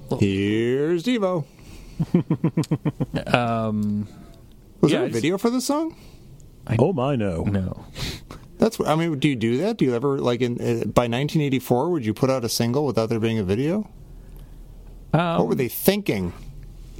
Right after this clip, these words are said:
Speaker 2: Depending on, you know, I guess your budget. <laughs>
Speaker 1: I guess so. It just seems like it's just, you know, part of the process of, like, you know, having a single is putting out a video.
Speaker 2: It, it seems
Speaker 3: There's a
Speaker 2: to
Speaker 3: part of
Speaker 2: me
Speaker 3: me that
Speaker 2: I mean, not, not to,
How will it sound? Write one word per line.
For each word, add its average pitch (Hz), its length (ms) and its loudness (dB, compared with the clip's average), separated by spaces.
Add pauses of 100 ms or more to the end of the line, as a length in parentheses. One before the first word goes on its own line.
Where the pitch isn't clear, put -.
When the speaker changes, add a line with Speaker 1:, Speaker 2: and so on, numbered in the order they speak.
(240)
Speaker 2:
Depending 190 440 0
on, 165 200 0
you 156 100 2
know, 143 300 0
I 123 100 0
guess 123 220 0
your 131 80 2
budget. 131 400 0
<laughs> - 40 -8 (1400)
Speaker 1:
I 151 80 4
guess 202 180 0
so. 85 340 0 (200)
It - 60 6
just 95 140 2
seems 190 160 2
like 160 120 0
it's 139 100 0
just, - 220 0 (100)
you 156 140 4
know, 107 260 0 (1300)
part 131 200 4
of 113 80 -4
the 107 220 2
process - 840 0 (140)
of, 92 140 2
like, 92 280 -2
you 127 80 2
know, 90 160 0
having 104 240 0
a 107 60 2
single 143 420 -2 (220)
is 113 160 2
putting 110 320 0
out 107 80 0
a - 20 2
video. 120 400 -2 (600)
Speaker 2:
It, 151 80 2 (180)
it 139 160 2
seems 170 220 6
Speaker 3:
There's 240 160 -2
a - 20 -4
Speaker 2:
to 196 80 4
Speaker 3:
part 202 140 2
of 175 80 0
Speaker 2:
me 156 100 2
Speaker 3:
me 135 60 0 (500)
that 113 100 4
Speaker 2:
I 117 40 0
mean, 113 180 2
not, 113 240 -2
not 110 220 0
to, 104 260 0